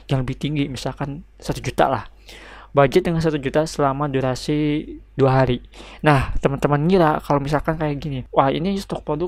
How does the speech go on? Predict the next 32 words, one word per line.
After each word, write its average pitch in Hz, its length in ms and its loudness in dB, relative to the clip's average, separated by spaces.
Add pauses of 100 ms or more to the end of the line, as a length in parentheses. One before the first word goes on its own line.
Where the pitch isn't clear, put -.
lima 143 240 -4
ratus, - 160 -10
masih 131 240 0
lama 135 400 4
sih 147 80 4
habisnya." 127 480 0
Soalnya 143 400 0
kan 170 400 0
si 139 240 -2
produknya 131 560 0
itu 175 560 2
gak 151 160 0
bakalan 135 560 -2 (240)
cepat - 320 -4
habis 151 160 -2
selama 135 240 -2
dua 123 240 -2
hari. 120 80 -6
Tapi - 240 0
siapa 196 240 0
yang 165 160 2
tahu 196 160 2
kan 190 160 0
teman-teman 180 400 -4
kalau 151 160 0
misalkan 147 320 -4
si 165 80 -2
seller 147 320 -2
iklan, 143 240 -6
kalau 139 160 0
kita - 240 -8
iklan, 170 400 -6